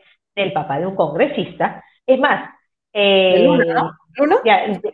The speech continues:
Speaker 1: ya, escúchame, sí supiste que Lu-, Luna estaba con prisión preventiva, está en una clínica re-,
Speaker 2: Ujú.
Speaker 1: recuperándose del covid, y en la clínica le han dado prisión preventiva.
Speaker 2: Ujú.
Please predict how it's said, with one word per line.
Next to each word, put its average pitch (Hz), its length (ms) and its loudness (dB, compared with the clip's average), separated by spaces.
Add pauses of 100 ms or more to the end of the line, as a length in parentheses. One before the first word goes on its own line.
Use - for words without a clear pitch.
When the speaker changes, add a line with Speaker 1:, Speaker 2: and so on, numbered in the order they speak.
(200)
Speaker 1:
ya, 208 200 0
escúchame, 214 640 -2
sí 330 120 0
supiste 311 380 -2
que 185 180 0
Lu-, 247 260 0
Luna 311 280 2
estaba 262 420 0
con 180 560 -2 (300)
prisión 180 300 0
preventiva, 190 600 0 (140)
está 175 240 -8
en 233 80 -4
una 214 160 -6
clínica 208 920 -2
re-, 175 300 0
Speaker 2:
Ujú. 175 100 0
Speaker 1:
recuperándose 190 560 -2
del 170 140 -6
covid, 214 360 0 (760)
y 240 260 2
en 220 100 4
la 247 100 4
clínica 262 340 0
le 247 100 4
han 240 60 -2
dado 254 200 4
prisión 247 240 -4
preventiva. 214 580 -2 (480)
Speaker 2:
Ujú. 196 360 -8